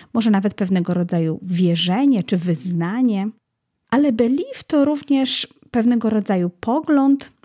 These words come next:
albo światopogląd, czy nawet przeświadczenie, takie wewnętrzne przekonanie. No a jak mamy pewnego rodzaju światopogląd, jakiś pogląd,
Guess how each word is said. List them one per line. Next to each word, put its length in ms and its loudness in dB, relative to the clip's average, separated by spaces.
albo 220 0
światopogląd, 1160 -2
czy 100 -14
nawet 280 -4
przeświadczenie, 1120 -4
takie 260 -4
wewnętrzne 1000 0
przekonanie. 960 -2
No 140 4
a 60 -2
jak 260 0
mamy 400 2
pewnego 600 0
rodzaju 640 0
światopogląd, 1120 -4
jakiś 460 -4
pogląd, 760 -2